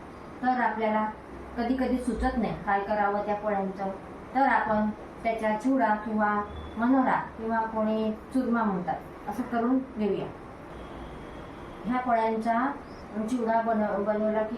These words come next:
खायला खूप चविष्ट लागतो. बऱ्याच वेळा आपल्याला भाजी खाऊन कंटाळा येतो, तर आपण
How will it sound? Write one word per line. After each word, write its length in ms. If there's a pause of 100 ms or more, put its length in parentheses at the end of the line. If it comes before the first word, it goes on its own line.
खायला 420 (320)
खूप 300
चविष्ट 380
लागतो. 380 (3250)
बऱ्याच 300
वेळा 200
आपल्याला 560 (260)
भाजी 400
खाऊन 360
कंटाळा 440
येतो, 240 (460)
तर 260
आपण 440